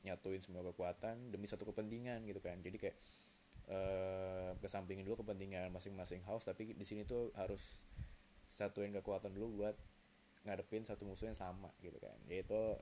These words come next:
ya Army of the Dead. Dan Jon Snow yakinin ngasih tahu kalau misalkan Army of the Dead itu emang udah O T W ke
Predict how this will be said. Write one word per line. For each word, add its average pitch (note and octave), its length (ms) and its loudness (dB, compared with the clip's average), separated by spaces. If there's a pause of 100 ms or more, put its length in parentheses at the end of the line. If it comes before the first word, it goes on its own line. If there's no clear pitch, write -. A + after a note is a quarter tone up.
ya F#2+ 180 4
Army F#2+ 220 0
of G2 160 0
the G2+ 80 0
Dead. A2+ 240 4 (1160)
Dan G2 480 4
Jon G2 160 6
Snow C3 460 0 (500)
yakinin A2 640 2
ngasih G#2 240 2
tahu A#2 160 6
kalau A2+ 160 4
misalkan G#2+ 320 2
Army A2 160 2
of G2+ 80 4
the A2 140 2
Dead - 20 -12
itu F#3 80 6
emang C#3+ 220 4
udah G#2+ 100 10
O G2+ 60 8
T - 160 6
W G2 80 8 (640)
ke G#2 340 6